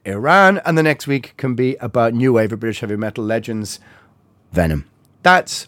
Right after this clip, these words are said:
what this podcast is all about. Um, just, I suppose, a random, chaotic journey through my grey matter and whatever seems to be an interesting topic for this week. So,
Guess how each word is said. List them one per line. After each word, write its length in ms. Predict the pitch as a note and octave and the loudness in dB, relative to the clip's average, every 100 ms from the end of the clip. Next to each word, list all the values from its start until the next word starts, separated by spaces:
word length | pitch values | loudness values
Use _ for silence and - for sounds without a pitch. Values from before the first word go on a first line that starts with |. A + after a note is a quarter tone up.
| _ | _
what 220 | C3+ C3+ | -2 0
this 160 | C3+ - | -4 -4
podcast 480 | B2+ A#2+ C3 A2 | -4 -2 -2 -4
is 100 | A#2+ | -4
all 200 | A2 G#2 | -4 -4
about. 440 | G2 F2 E2+ - - - - _ | -4 -6 -8 -10 -20 -20 -20 _
Um, 340 | F#2+ F2+ F2+ D#2 | -8 -6 -6 -6
just, 400 | D#3 D#3+ D3+ - - - _ | 2 2 2 -10 -20 -20 _
I 140 | F#2 | -10
suppose, 840 | F#2 G#2 - D#3+ D#3 D#3+ D#3 D3 - - - _ - | -8 -10 0 6 8 8 6 4 -4 -14 -20 _ -8
a 520 | A2 A2 A2 G#2+ G#2 - - - _ _ _ - | -6 -4 -4 -4 -6 -10 -20 -20 _ _ _ -12
random, 640 | A#2 D3 D#3 E3 D#3 D3+ | 2 4 6 4 0 0
chaotic 640 | - D3+ D3 C#3 - C3+ | -2 2 2 2 -2 -8
journey 380 | G2 C#3 C3+ C3+ | 0 2 2 0
through 260 | - B2 A2+ | -2 0 2
my 160 | F#2+ | 0
grey 280 | F2+ C#3 D3 | 2 6 8
matter 320 | C#3 C3+ C3 | 6 2 2
and 120 | A2+ | -2
whatever 360 | C#3 D3+ E3 D#3 | 0 0 0 0
seems 360 | C#3+ D3+ C#3+ - | -2 -4 -4 -8
to 100 | B2+ | -8
be 300 | C3+ C3 B2+ - - _ - | -4 -6 -8 -16 -20 _ -14
an 160 | A2 | -8
interesting 460 | A2 A2 A2 - F#2+ | -8 -4 -4 -4 -8
topic 320 | - F#2+ F#2 | -8 -10 -10
for 100 | G2+ | -8
this 200 | F2+ - | -10 -10
week. 260 | F#2 A1+ - | -14 -14 -14
So, 460 | - E3+ D3 - | -2 2 2 2